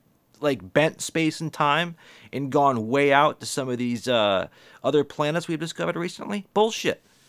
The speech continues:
There's been leaked documents from the seventies that said we, that we went on an alien craft. Ten people. Look it up. Look up Project Serpo on the internet right now after this podcast. S E R P O,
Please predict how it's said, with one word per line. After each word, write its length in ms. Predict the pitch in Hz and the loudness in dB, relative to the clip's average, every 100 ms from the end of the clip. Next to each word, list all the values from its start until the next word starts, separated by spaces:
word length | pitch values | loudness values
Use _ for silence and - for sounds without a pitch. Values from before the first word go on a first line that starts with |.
| _ _ - _ _ - | _ _ -20 _ _ -4
There's 180 | 190 | -4
been 240 | 170 196 160 | 0 0 0
leaked 220 | 196 131 | -2 2
documents 560 | 175 190 196 175 110 - | 4 4 2 -4 -4 -4
from 140 | 143 | -6
the 80 | 127 | -6
seventies 760 | - - 180 180 139 95 90 | -4 0 0 0 -4 -4 -2
that 180 | 120 - | -2 -2
said 280 | - 139 131 | -2 0 0
we, 360 | 131 170 110 - | -2 -4 -6 -8
that 200 | 117 135 | 0 0
we 240 | 143 180 170 | 0 -2 0
went 280 | 160 185 - | 0 0 0
on 160 | 123 120 | 0 0
an 60 | - | 0
alien 420 | 147 160 160 151 | 2 4 2 0
craft. 520 | - 156 143 - - _ _ | 2 4 4 2 -6 _ _
Ten 340 | - 180 196 208 | -4 -2 -2 -6
people. 480 | 196 196 156 92 - _ _ - _ | -4 -4 -2 -4 -4 _ _ -20 _
Look 220 | - 165 202 | -6 0 6
it 80 | |
up. 160 | 170 - _ _ - | 6 4 _ _ -2
Look 220 | 165 - | 2 6
up 180 | 196 - | 4 2
Project 540 | - 170 170 175 160 | 2 4 4 -2 -6
Serpo 540 | - 170 160 107 87 - _ _ _ - | -6 -6 -2 0 0 -4 _ _ _ -6
on 180 | 127 131 | -4 -2
the 120 | 135 | -2
internet 300 | 127 95 - | 0 0 -2
right 220 | 95 87 | -4 -4
now 240 | 95 82 - _ _ - | -6 -6 -10 _ _ 0
after 220 | 123 135 | 0 2
this 100 | 117 | -2
podcast. 640 | - 110 98 87 - - - _ _ | 4 4 4 0 -4 -10 -20 _ _
S 320 | 135 165 - - - | 2 2 0 -12 -8
E 260 | 147 143 - | -4 -4 2
R 280 | 127 123 131 | 4 6 4
P 280 | - - 120 | -2 -6 -2
O, 260 | 107 95 | 0 0